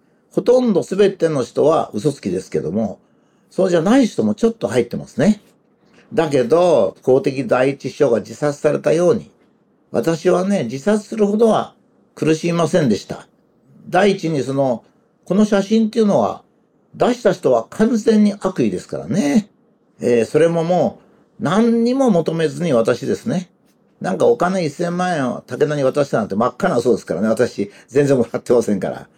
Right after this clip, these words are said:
えー、まあ、それ税務署に聞いてもらえばわかりますよ。<laughs> でね、えー、まあね、日本のため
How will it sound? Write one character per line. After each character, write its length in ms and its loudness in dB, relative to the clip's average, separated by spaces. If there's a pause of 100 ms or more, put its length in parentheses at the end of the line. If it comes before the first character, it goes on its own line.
(120)
え 100 -2
ー、 180 -2 (220)
ま 80 -8
あ、 20 -10
そ 100 0
れ 100 2
税 160 2
務 180 2
署 100 2
に 80 2
聞 120 2
い 40 -2
て 80 -4
も 80 -4
ら 80 2
え 40 4
ば 80 4
わ 60 0
か 80 -16
り 60 -8
ま 80 -6
す 140 -12
よ。 80 -12 (160)
<laughs> 140 -20
で 760 -2
ね、 260 0 (600)
え 500 4
ー、 20 -2
ま 260 -2
あ 40 -6
ね、 400 0 (500)
日 100 2
本 240 -2
の 120 0
た 180 -10
め 280 -12